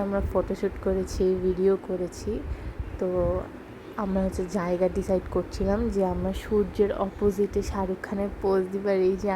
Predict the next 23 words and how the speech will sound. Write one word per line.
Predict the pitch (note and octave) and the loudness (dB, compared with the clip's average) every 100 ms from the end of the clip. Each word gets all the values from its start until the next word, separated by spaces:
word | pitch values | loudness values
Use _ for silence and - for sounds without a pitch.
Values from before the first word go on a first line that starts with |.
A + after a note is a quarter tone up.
| F#3 | -2
আমি, | F#3 F#3 | -2 -2
আমার | F3+ F3+ - | -2 -2 -6
খালামণিরা, | - G3+ F#3+ F#3+ F#3+ F3+ F#3 F#3 G3 G3 G3 G3 G3 | -6 -2 0 0 -2 -2 -2 -2 -2 -2 -2 -2 -2
আমরা | F#3+ F#3 F#3 | 0 0 0
সবাই | F#3+ F#3 F#3+ F#3 | 0 2 2 0
খুব | F#3 F#3+ | -4 -4
মজা | F3+ F3+ | -4 -4
করছিলাম। | F#3 - - G3 G#3 E4 - - - - - | -4 -8 -6 -4 -2 -4 -10 -12 -12 -8 -4
তারপর | - C#4+ D#4 - | -2 0 -2 0
সন্ধ্যায় | B3+ A#3 A#3+ A#3 G#3 | 0 2 0 0 0
নাস্তা | G3+ G3 - G#3+ G#3+ A3+ - - - - - - - - - - - - A3 | -2 -4 -4 0 0 0 -4 -12 -14 -14 -14 -14 -14 -12 -8 -6 -2 2 2
এই | G3 | 2
পিঠা | - G3+ - A3 G3+ F#3+ | -2 -4 -2 -2 -2 -2
দিয়ে, | G3+ G3 A#3 - - - - | 0 0 0 -4 -10 -14 -4
এই | A3 | -2
পিঠাটার | G#3+ G#3+ A3 G#3 | 2 0 0 -2
নাম | F#3+ F#3+ G3 | -2 0 0
actually | F#3+ - G3 G3 | -2 -2 0 2
আমি | G3 F#3+ - | 0 0 0
ভুলে | F3+ E3+ F3+ F3 | 0 2 2 2
গিয়েছি, | E3+ E3+ - G3+ - - - - - G#3 | -2 -2 -2 -4 -6 -10 -10 -8 -4 -2
এটা | - G3 F#3 | 2 0 2
দিয়ে | G3+ G3 | 2 4